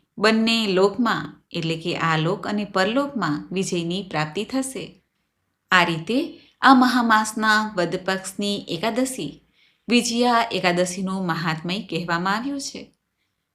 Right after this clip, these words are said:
બોલો ભગવાન શ્રી કૃષ્ણની જય. તો મિત્રો, આપણે સાંભળી વિજયા એકાદશીની વ્રત કથા, પૂજન વિધિ. મને આશા છે કે આપને આ વીડિયો જરૂર પસંદ આવ્યો હશે.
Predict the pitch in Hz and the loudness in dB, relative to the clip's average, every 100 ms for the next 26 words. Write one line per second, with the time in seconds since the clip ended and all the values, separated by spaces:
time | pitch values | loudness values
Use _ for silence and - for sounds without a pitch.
0 | _ _ - 247 247 254 196 170 175 175 | _ _ 0 2 4 2 -2 0 0 0
1 | 185 185 180 160 - 165 165 226 240 - | -2 -6 -4 -6 -4 -4 -4 -8 -12 -8
2 | 170 156 - - _ _ _ _ _ _ | -6 -6 -8 -16 _ _ _ _ _ _
3 | _ _ _ 269 262 269 277 254 208 220 | _ _ _ 4 4 6 6 8 6 4
4 | 269 269 165 156 160 143 190 185 196 202 | 2 0 -4 -4 -6 -8 -8 -6 -4 -2
5 | 208 202 202 175 160 160 156 165 165 156 | -2 -2 -2 -4 -4 -4 -4 -6 -4 -4
6 | 160 160 165 165 - 185 190 - 165 170 | -6 -6 -8 -8 -8 -10 -8 -4 -4 -4
7 | 165 160 160 175 - 170 160 156 160 - | -4 -6 -6 -8 -6 -6 -2 -2 -2 -6
8 | 254 - 156 - 160 156 160 160 156 202 | -8 -10 -12 -6 -6 -4 -6 -4 -6 -6
9 | 285 202 160 156 165 170 156 151 151 165 | -6 -8 -8 -8 -10 -10 -8 -8 -8 -10
10 | 175 160 - 170 - | -12 -14 -14 -16 -18